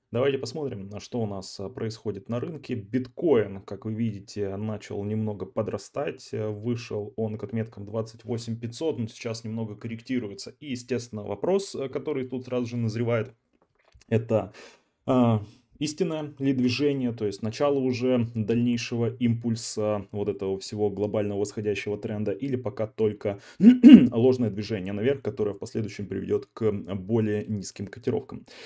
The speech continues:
Итак, а, давайте начнём с каких-то позитивных факторов, наверное, а закончим тем, что на самом деле у нас здесь происходит. Ну, из позитивных факторов, я думаю, вы сами их уже видите, потому что на них направлена вот эта вот огромная стрелочка.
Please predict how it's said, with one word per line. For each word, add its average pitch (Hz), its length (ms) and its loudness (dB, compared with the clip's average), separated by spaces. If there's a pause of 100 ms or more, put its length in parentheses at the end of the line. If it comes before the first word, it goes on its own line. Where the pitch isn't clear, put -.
(160)
Итак, 143 340 2
а, 104 160 2
давайте 143 300 4
начнём 127 520 0
с - 120 -12
каких-то 120 440 -4
позитивных 120 640 -2
факторов, 160 460 -2
наверное, 123 580 2
а 123 120 -2
закончим 113 680 -2 (440)
тем, 117 200 0
что 110 340 2
на 104 300 -4
самом 101 320 -4
деле 107 180 -2
у 98 80 -4
нас 101 220 -4
здесь 98 340 -8
происходит. 110 560 -4 (220)
Ну, 190 80 4
из 196 80 6
позитивных 151 480 0
факторов, 131 380 0
я 104 100 -4
думаю, 101 360 -2
вы 101 440 -2
сами 101 640 -2
их - 280 -8
уже 104 360 0
видите, 156 400 -2
потому 98 260 -8
что - 180 -12
на 98 60 -4
них 95 180 -4
направлена 95 500 -2
вот 92 100 -8
эта 98 160 -6
вот - 100 -6
огромная 104 380 -2
стрелочка. 160 580 -2